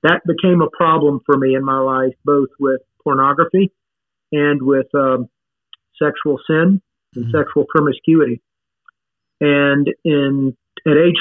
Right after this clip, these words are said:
Speaker 1: forty-nine, um, I told my wife I was going to, um, run a half marathon, which in it, in and of itself was funny at two hundred fifty pounds. But I was gonna go to North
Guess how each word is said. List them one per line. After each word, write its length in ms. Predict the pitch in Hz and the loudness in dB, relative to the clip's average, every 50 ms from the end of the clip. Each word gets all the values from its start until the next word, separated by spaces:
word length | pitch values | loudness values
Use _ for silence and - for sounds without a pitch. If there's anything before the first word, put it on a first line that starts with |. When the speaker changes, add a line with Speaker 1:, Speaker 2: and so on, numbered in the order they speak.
| - - | 0 2
Speaker 1:
forty-nine, 720 | 180 170 165 151 151 156 175 175 170 143 139 143 151 - _ _ _ _ _ _ _ _ _ - | 2 4 4 4 6 6 6 6 4 4 2 -2 -4 -8 _ _ _ _ _ _ _ _ _ -12
um, 600 | - 139 139 135 135 135 131 135 131 131 104 - - _ _ _ _ _ _ _ _ _ _ _ - - _ - | -8 -6 -6 -4 -4 -4 -4 -4 -6 -6 -8 -10 -12 _ _ _ _ _ _ _ _ _ _ _ -20 -20 _ -10
I 220 | 151 143 139 131 127 - | -8 -6 -6 -6 -4 -2
told 200 | 165 165 165 160 | 0 0 2 2
my 140 | 143 139 135 | 2 2 2
wife 300 | 139 151 151 151 147 - 165 | 2 2 2 0 -2 -2 -2
I 120 | 143 135 | -2 -2
was 120 | 127 123 - - | -2 -4 -4 -6
going 460 | 151 151 151 147 147 143 135 135 - - - | -4 -4 -2 -2 -4 -4 -6 -8 -10 -6 -4
to, 500 | 151 135 135 135 131 131 131 131 135 - - | -2 0 2 2 2 2 0 0 -2 -4 -6
um, 440 | 151 135 131 131 127 127 127 135 _ _ _ - | -6 -6 -4 -6 -6 -8 -12 -20 _ _ _ -4
run 240 | 143 151 147 151 | -2 0 2 2
a 100 | 131 127 | 0 -2
half 220 | 143 151 147 143 - - | -2 -2 -4 -4 -4 -4
marathon, 640 | 147 143 147 151 147 135 - 135 131 127 127 127 127 _ _ _ _ _ _ - | -2 0 0 2 0 0 0 -2 -2 0 -2 -4 -6 _ _ _ _ _ _ -2
which 200 | 165 160 156 - | 0 0 2 4
in 120 | 202 202 196 | 4 4 4
it, 160 | 175 170 - _ _ - | 2 0 -4 _ _ 0
in 160 | 208 202 202 | 2 4 4
and 140 | 180 165 165 | 4 4 2
of 80 | - | 0
itself 420 | 143 - _ - - 180 175 147 - - | 0 -6 _ -2 -2 0 0 0 -2 -4
was 140 | 139 120 _ _ | -6 -6 _ _
funny 320 | - 175 165 151 135 131 131 | -4 -4 -2 -2 -2 -4 -4
at 80 | 127 - _ | -6 -6 _
two 120 | - 156 135 | -6 -6 -4
hundred 260 | - 120 127 127 - | -4 -6 -8 -8 -4
fifty 280 | - 147 147 - - 127 | -4 -4 -2 -2 -6 -8
pounds. 460 | - - 143 139 139 131 131 123 - _ _ _ _ _ _ - | -4 -2 -2 0 2 0 0 -2 -6 _ _ _ _ _ _ 0
But 180 | 156 160 180 | 2 4 4
I 40 | 214 | 4
was 140 | 180 175 160 190 | 2 0 0 0
gonna 180 | 196 185 175 | 2 2 2
go 220 | - 170 175 180 165 | 2 2 2 2 0
to 100 | 151 147 | -2 -2
North 280 | 147 165 175 180 165 | -2 -2 -2 -2 -2